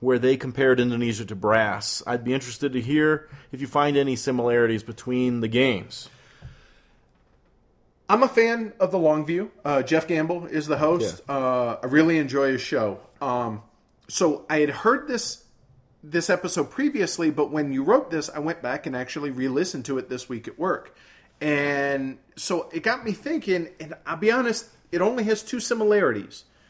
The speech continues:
Speaker 2: Number one, they're both economic games. And number two, the fact that whomever produces the goods may be using somebody else's shipping company to transport them, albeit abstractly in Brass.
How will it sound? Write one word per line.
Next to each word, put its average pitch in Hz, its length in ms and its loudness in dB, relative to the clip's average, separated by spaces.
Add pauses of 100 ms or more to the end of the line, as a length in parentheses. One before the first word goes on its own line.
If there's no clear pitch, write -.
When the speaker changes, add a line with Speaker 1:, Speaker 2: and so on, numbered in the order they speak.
(300)
Speaker 2:
Number 147 240 2
one, 208 440 0
they're 160 100 0
both 202 240 6
economic 196 500 0
games. 139 420 -6 (360)
And 147 100 -4
number 135 160 2
two, 226 520 -2 (260)
the - 100 -4
fact 190 300 -2
that 156 180 -4
whomever 170 540 2
produces 190 640 0
the 233 60 -6
goods 202 460 -2
may 143 260 0
be 190 140 -6
using 190 420 -4
somebody 175 400 -2
else's 180 320 0
shipping 202 440 -4
company 214 420 -2
to 156 140 -12
transport 160 640 -4
them, 220 200 -2 (560)
albeit 139 480 2
abstractly 143 720 -2
in 110 140 -8
Brass. 147 480 0